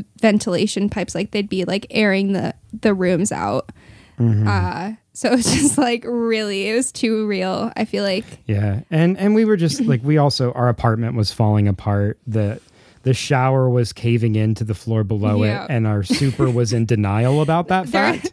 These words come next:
Speaker 1: <laughs> said there was no way there could be water damage, and I was like, "The floor is squishy." I'm like, like, I feel like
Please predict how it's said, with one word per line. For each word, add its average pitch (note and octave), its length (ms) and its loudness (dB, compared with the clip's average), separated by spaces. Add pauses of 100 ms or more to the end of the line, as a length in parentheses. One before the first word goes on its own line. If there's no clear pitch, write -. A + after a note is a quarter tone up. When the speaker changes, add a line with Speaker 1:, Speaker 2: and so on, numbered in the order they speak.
Speaker 1:
<laughs> D#4+ 100 -10
said C4 340 -4
there B3+ 160 -2
was C#4 180 -2
no A#3+ 280 0
way A#3+ 140 -2
there A#3+ 160 -4
could A#3+ 140 -6
be A3+ 140 -4
water G3+ 300 -2
damage, G#3 560 -2
and A#3 120 -4
I A#3+ 60 4
was C4+ 140 2
like, E4 240 0
"The E4+ 120 2
floor C#4 320 -2
is D#4+ 160 0
squishy." C4 800 -2 (420)
I'm C#4 140 4
like, E4 240 0 (460)
like, C#4+ 240 2
I C#4 120 0
feel D4+ 200 -6
like D4+ 180 -4